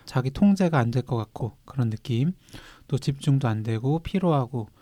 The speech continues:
배는 또 불편하고 또 붕 뜬 것 같고 가슴도 아픈 것 같고 머리도 아프고 몸살 나고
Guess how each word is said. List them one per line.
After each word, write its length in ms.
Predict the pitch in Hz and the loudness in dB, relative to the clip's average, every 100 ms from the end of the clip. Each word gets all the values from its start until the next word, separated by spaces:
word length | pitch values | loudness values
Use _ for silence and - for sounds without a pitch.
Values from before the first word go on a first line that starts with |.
| - - - | -20 -20 -8
배는 320 | - 131 143 139 | 0 4 4 2
또 140 | 135 | 0
불편하고 800 | 127 123 - 127 120 113 117 113 | 0 0 0 0 0 -2 -4 -6
또 260 | 113 123 113 - - _ | -4 -4 -4 -8 -20 _
붕 200 | - 139 | 2 2
뜬 200 | 139 175 160 | 4 4 6
것 120 | 151 | 4
같고 680 | 135 131 - 131 131 127 - - - - | 2 -2 -2 2 2 0 -4 -20 -20 -6
가슴도 440 | 135 123 143 131 | -4 2 2 2
아픈 300 | 117 - 139 | 0 -2 -2
것 100 | 127 | 0
같고 420 | 120 110 - 127 | -2 -4 -4 -2
머리도 380 | 120 120 131 127 | 0 0 0 -2
아프고 580 | 113 110 - 123 120 120 | -2 -4 -6 -4 -2 -2
몸살 380 | 117 120 120 127 | 0 0 0 0
나고 280 | 117 110 117 | 0 -2 -6